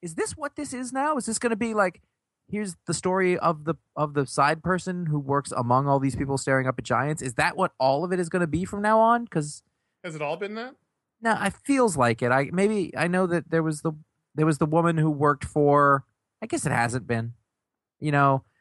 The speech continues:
Speaker 1: there was, I just feel like there's been a bunch of those stories. Like, there'll be this, the superhero story, and then there'll be the, the assistant story, or, like, the woman who worked for the,
Speaker 2: Well, that,
Speaker 1: the
Speaker 2: I mean, that's kinda what I love about it, right?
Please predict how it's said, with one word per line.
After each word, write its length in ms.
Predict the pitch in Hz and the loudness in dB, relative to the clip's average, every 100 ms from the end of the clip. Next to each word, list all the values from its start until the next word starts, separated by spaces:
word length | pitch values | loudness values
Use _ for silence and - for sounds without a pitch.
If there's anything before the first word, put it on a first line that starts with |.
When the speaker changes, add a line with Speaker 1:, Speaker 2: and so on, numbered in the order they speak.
| _ _ _ _ | _ _ _ _
Speaker 1:
there 120 | 160 147 | 2 2
was, 160 | 143 139 | 2 0
I 140 | 139 151 | -2 -2
just 200 | 156 - | -4 0
feel 140 | 165 | 2
like 160 | 147 139 | 2 0
there's 220 | 135 123 | -4 -2
been 140 | 135 | -2
a 40 | 123 | 0
bunch 260 | 127 123 | 0 -2
of 60 | 120 | -2
those 160 | 120 113 | -2 -2
stories. 220 | 120 120 | 0 0
Like, 120 | 123 | 2
there'll 120 | 127 | 0
be 100 | 127 | -2
this, 220 | 110 107 - | -4 -8 -8
the 200 | 120 113 | -2 -2
superhero 560 | - - 170 175 175 165 | 0 -2 2 4 4 2
story, 440 | - 165 165 160 | 2 2 2 2
and 100 | 127 | 0
then 120 | 127 127 | -2 0
there'll 100 | 117 | 2
be 200 | 127 113 | 2 4
the, 400 | 117 110 107 - | 2 4 2 -2
the 380 | 110 104 101 101 - _ _ _ _ _ - | 0 2 2 -2 -10 _ _ _ _ _ -4
assistant 420 | 113 120 - 95 | -2 -4 -4 -4
story, 400 | - 90 82 87 - | 2 2 2 -2 0
or, 100 | 110 | 2
like, 180 | 113 110 | 2 2
the 100 | 104 | 2
woman 240 | 110 117 | 2 0
who 100 | 110 | 0
worked 320 | 104 110 - | 2 0 0
for 220 | - 107 | -2 0
the, 300 | 101 101 98 95 | 2 2 2 2
Speaker 2:
Well, 120 | 262 | 0
that, 160 | - - | -2 -4
Speaker 1:
the 40 | |
Speaker 2:
I 20 | 170 | -4
mean, 80 | 170 | -4
that's 260 | 214 - | -6 -8
kinda 220 | - 170 | -10 -6
what 80 | 165 | -4
I 60 | 139 | -2
love 160 | 135 202 | -4 -6
about 240 | 120 107 | -8 -12
it, 40 | 110 | -12
right? 240 | 123 | -10